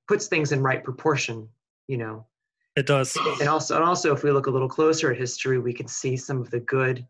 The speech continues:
Speaker 1: you know, that emerged out of those crises, and we can also, therefore, plan for the good, um, that we will be bringing out of this one as well.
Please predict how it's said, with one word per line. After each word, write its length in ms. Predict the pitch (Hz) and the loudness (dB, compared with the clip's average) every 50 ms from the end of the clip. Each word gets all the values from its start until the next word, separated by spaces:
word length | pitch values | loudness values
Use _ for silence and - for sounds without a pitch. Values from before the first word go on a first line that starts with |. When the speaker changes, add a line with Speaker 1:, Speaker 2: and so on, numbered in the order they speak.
| _ | _
Speaker 1:
you 80 | - 135 | -8 -6
know, 140 | 123 120 117 | -4 -4 -4
that 160 | 117 127 120 | -4 -4 -4
emerged 480 | 120 120 120 127 143 156 147 127 - 120 | -4 -2 0 2 2 2 0 -2 -6 -8
out 80 | 113 | -8
of 80 | 113 113 | -8 -6
those 200 | 113 117 117 - | -8 -8 -8 -10
crises, 640 | - - - 123 120 120 - - 120 117 117 113 123 | -12 -8 -6 -6 -6 -6 -6 -8 -8 -8 -8 -8 -10
and 160 | 120 120 120 | -10 -8 -8
we 120 | 120 120 | -8 -8
can 160 | 120 - 120 | -8 -8 -8
also, 480 | 120 120 120 120 - - 120 117 117 117 _ _ _ _ _ _ _ _ _ _ _ | -8 -8 -8 -10 -8 -6 -4 -4 -4 -6 _ _ _ _ _ _ _ _ _ _ _
therefore, 320 | 127 123 120 - 131 123 120 | -6 -6 -4 -2 -4 -6 -6
plan 340 | - - 139 123 127 131 | -6 -6 -6 -4 -4 -4
for 160 | 123 - - 120 | -6 -6 -6 -6
the 100 | 117 120 | -6 -6
good, 400 | 117 127 120 117 117 117 117 117 _ _ _ _ _ _ _ _ _ 123 | -4 -4 -2 -2 -2 -2 -4 -8 _ _ _ _ _ _ _ _ _ -10
um, 440 | 117 113 113 110 110 110 110 110 113 - _ _ _ _ | -8 -8 -8 -10 -12 -14 -14 -16 -20 -20 _ _ _ _
that 180 | - 123 131 - | -6 -4 -4 -2
we 100 | - 123 | -2 -2
will 140 | 117 117 117 | -2 -2 -4
be 140 | 113 120 120 | -4 -6 -6
bringing 380 | - 127 123 120 120 117 113 | -4 -4 -4 -4 -4 -6 -8
out 100 | 107 110 | -8 -10
of 100 | 107 107 | -8 -8
this 240 | 123 123 123 - - | -6 -6 -6 -8 -10
one 100 | 110 107 | -12 -14
as 160 | 110 107 - | -14 -14 -12
well. 360 | 113 110 107 107 107 107 - | -10 -8 -8 -10 -12 -14 -20